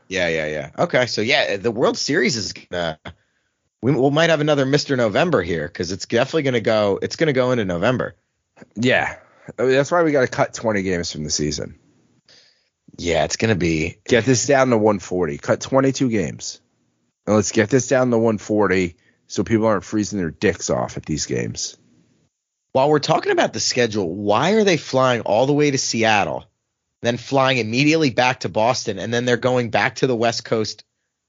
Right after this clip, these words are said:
Speaker 1: two weeks after that? Really
Speaker 2: Yeah.
Speaker 1: weird. Really
Speaker 2: It's a,
Speaker 1: weird, right?
Speaker 2: it's a, yeah, it's a shit, shit schedule. Um, like, really shit schedule.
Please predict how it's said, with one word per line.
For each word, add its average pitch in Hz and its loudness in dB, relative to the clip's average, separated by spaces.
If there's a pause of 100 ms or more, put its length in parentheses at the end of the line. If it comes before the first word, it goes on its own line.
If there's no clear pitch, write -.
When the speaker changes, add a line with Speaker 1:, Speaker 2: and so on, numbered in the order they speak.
Speaker 1:
two - -4
weeks 127 0
after 113 0
that? 95 0
Really 170 0
Speaker 2:
Yeah. 131 2
Speaker 1:
weird. 104 -2 (140)
Really 196 0
Speaker 2:
It's - 0
a, 117 2
Speaker 1:
weird, 98 0
right? 120 0
Speaker 2:
it's 120 0
a, 107 4
yeah, 101 2
it's 90 -2
a 101 -4
shit, - 0 (360)
shit 113 -2
schedule. 92 -4 (1000)
Um, 87 2 (500)
like, 92 0
really 107 2
shit - -8
schedule. 64 -12